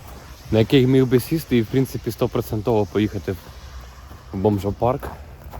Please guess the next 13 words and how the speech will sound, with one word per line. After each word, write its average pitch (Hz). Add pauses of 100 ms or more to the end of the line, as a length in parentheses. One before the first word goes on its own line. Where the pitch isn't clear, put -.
(360)
В -
центрі 120
міста 117
наш 107
скейт-парк. 107 (560)
Але 107
зараз 110
подивимося, 113
чи -
там 101
сухо -
на 98
заброшці. 95